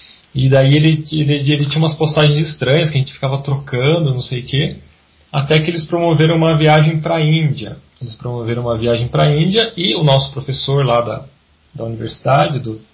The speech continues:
do, do espaço de yoga, ele foi o, o, o coordenador dessa viagem. E quando ele voltou dessa viagem, o comportamento dele mudou.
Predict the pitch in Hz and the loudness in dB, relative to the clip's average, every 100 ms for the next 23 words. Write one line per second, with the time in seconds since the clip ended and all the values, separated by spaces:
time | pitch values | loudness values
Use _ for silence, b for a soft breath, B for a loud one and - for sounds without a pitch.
0 | _ 113 110 107 - 120 123 - 123 123 | _ -14 -10 -8 -4 0 0 0 -2 -2
1 | 135 147 147 147 151 156 - - 139 139 | 0 2 2 2 4 2 0 -6 -2 0
2 | 151 151 151 156 - - 151 - 151 156 | 4 4 4 2 -4 -8 -4 2 4 4
3 | 160 143 147 151 160 160 147 120 107 - | 4 4 2 2 0 0 2 0 -2 -10
4 | _ B B B B B B B B _ | _ B B B B B B B B _
5 | _ _ _ _ _ 151 208 170 - 165 | _ _ _ _ _ -2 0 -2 -2 0
6 | 175 156 151 151 143 151 139 - 175 208 | 2 4 6 4 4 4 0 -4 0 2
7 | 156 - 127 123 147 170 151 127 123 135 | 0 -2 -4 0 2 4 2 0 -2 -4
8 | 156 151 156 156 170 180 139 131 123 120 | -4 -2 2 2 2 0 -2 -2 -2 -4
9 | 107 104 | -4 -6